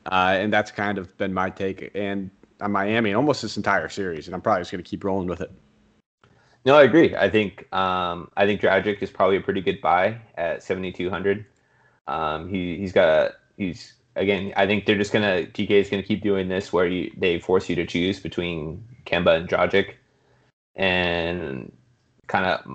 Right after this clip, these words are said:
Speaker 2: just my feeling on it is the, in tournaments at least, the, the one that's gonna be lower owned is the one who had the worst game, uh, previously. So kind of just appro-, that's, that's how I would approach that situation.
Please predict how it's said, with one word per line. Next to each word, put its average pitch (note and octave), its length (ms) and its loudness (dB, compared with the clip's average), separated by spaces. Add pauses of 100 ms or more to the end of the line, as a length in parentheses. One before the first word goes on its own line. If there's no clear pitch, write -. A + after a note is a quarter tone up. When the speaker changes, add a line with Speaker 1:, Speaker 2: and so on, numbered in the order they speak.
(120)
Speaker 2:
just - 300 -8
my G2+ 160 4
feeling G2+ 320 0
on G2 160 2
it A2 120 2
is F2 440 -4 (500)
the, C2+ 480 -4
in F#2 140 -8
tournaments G#2+ 440 0
at E2+ 120 4
least, A#2 340 -4
the, F#2 220 4
the F2 100 2
one G2+ 200 2
that's F#2+ 140 -2
gonna F#2+ 140 -2
be F#2 120 0
lower F2+ 300 4
owned G#2+ 320 0 (280)
is - 180 -8
the F#2+ 80 -2
one F#2+ 220 -2
who F#2+ 100 -2
had F2+ 140 2
the E2+ 80 -2
worst F#2+ 260 -4
game, G#2+ 320 -4 (500)
uh, D2 300 0
previously. B2+ 680 4 (640)
So D#2 1000 2
kind G2 200 0
of F2+ 680 -2 (340)
just - 260 -16
appro-, - 420 -4
that's, F#2+ 220 -10
that's - 240 -10
how F2 180 -2
I F2+ 60 2
would D#2 100 0
approach - 580 -4
that - 200 -4
situation. - 640 -8